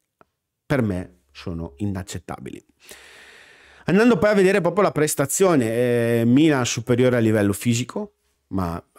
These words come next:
in maniera clamorosa, e anche qua il problema, perché l'Atalanta abbia questo crollo fisico, non lo so, ma anche tatticamente tanti, tanti, tanti problemi. Questa squadra non può rinunciare a Bogà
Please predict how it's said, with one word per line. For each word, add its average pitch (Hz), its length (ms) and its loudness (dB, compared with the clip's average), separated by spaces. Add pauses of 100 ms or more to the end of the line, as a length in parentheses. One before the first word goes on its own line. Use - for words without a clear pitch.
(120)
in - 200 -18
maniera 98 540 -2 (240)
clamorosa, 104 680 0
e 110 60 -4
anche 107 280 -6
qua 120 300 -4
il 98 160 -10
problema, 104 680 -2
perché 113 260 -4
l'Atalanta 117 520 -2
abbia 107 120 -2
questo 107 240 -8
crollo 107 260 -2
fisico, 107 600 -6 (600)
non 98 120 -6
lo 104 120 -2
so, 104 340 -6
ma 127 160 -2
anche 123 240 -6
tatticamente 120 760 -4
tanti, 113 440 -4
tanti, 95 340 -8
tanti 82 300 -10
problemi. 87 640 -4
Questa - 240 -8
squadra 131 280 0
non 110 200 -2
può 131 140 -2
rinunciare 117 500 0
a 95 60 -2
Bogà 101 340 -4